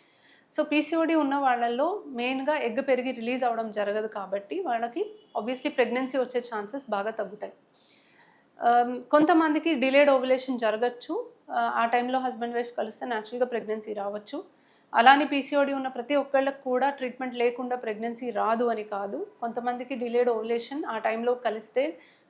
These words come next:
సహజంగా కూడా రావచ్చు, కానీ రెగ్యులర్ సైకిల్స్ వచ్చే వాళ్ళతో పోలిస్తే definitely ఛాన్సెస్ తక్కువ ఉంటాయి.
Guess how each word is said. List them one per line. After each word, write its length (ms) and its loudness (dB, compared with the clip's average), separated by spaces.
సహజంగా 400 4
కూడా 200 4
రావచ్చు, 480 2
కానీ 380 -2
రెగ్యులర్ 320 4
సైకిల్స్ 400 -2
వచ్చే 220 -2
వాళ్ళతో 320 0
పోలిస్తే 460 -4
definitely 420 -4
ఛాన్సెస్ 500 -8
తక్కువ 260 -6
ఉంటాయి. 260 -10